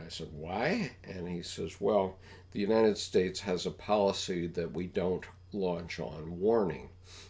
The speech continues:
And, um, I said, "Well, what does that mean?" And he says, "Well,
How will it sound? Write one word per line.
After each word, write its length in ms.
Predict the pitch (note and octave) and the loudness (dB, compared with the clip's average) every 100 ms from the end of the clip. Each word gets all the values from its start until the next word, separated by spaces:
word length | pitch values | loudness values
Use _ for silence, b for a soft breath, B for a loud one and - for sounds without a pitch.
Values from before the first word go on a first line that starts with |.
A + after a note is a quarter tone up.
| - | -14
And, 680 | - F2+ F2 F2+ E2 D#2+ - - - - - - - - | -8 -4 -2 -2 -2 -4 -8 -16 -20 -20 -20 -20 -16 -12
um, 480 | - - - - - - - - - - - - - - - - - - - - - - B B B B - - | -12 -12 -12 -14 -16 -18 -20 -20 -20 -20 -20 -20 -20 -20 -20 -20 -20 -20 -20 -20 -20 -20 B B B B -20 -16
I 120 | F#2+ F2+ | -10 -10
said, 220 | - E2+ | -4 -2
"Well, 140 | F#2 | 0
what 140 | F2+ F#2 | 2 2
does 140 | F2 | 2
that 280 | G2+ A2+ G2+ | 4 4 2
mean?" 240 | F2 D#2 | -2 -4
And 120 | E2+ F2 | -6 -6
he 140 | E2+ | -6
says, 480 | D#2 - E2+ E2 - | -6 -2 0 -2 0
"Well, 380 | F#2+ F#2+ F2+ | 2 4 2